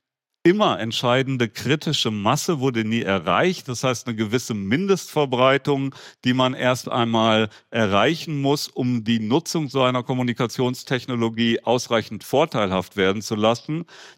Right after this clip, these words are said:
die wurde eben von Picturephone nie erreicht. Dazu kommt dann allerdings noch eine andere,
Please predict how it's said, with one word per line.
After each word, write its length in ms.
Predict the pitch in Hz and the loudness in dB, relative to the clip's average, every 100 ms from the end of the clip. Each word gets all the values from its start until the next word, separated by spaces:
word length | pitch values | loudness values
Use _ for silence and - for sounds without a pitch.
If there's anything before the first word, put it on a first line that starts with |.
| 131 | -2
die 200 | 139 117 | 0 4
wurde 260 | 156 147 | 4 4
eben 180 | 131 131 | 0 -2
von 180 | 139 117 | -4 -2
Picturephone 720 | 131 - 123 - 110 107 104 - _ | -2 -2 -4 2 4 4 0 -10 _
nie 160 | 110 117 | 0 4
erreicht. 640 | 104 92 76 57 - - - - - - _ _ _ _ | 4 2 0 -2 -12 -18 -18 -20 -20 -20 _ _ _ _
Dazu 460 | - 131 - 190 220 | 0 0 2 0 2
kommt 320 | 190 190 170 | 0 0 0
dann 160 | 175 165 | 0 2
allerdings 680 | 156 156 143 147 147 - | 2 2 2 0 -2 -2
noch 460 | 143 131 135 - - | 2 2 2 -4 -2
eine 360 | 127 117 104 | 0 2 0
andere, 760 | 113 139 185 180 165 170 180 | 0 0 0 0 2 2 0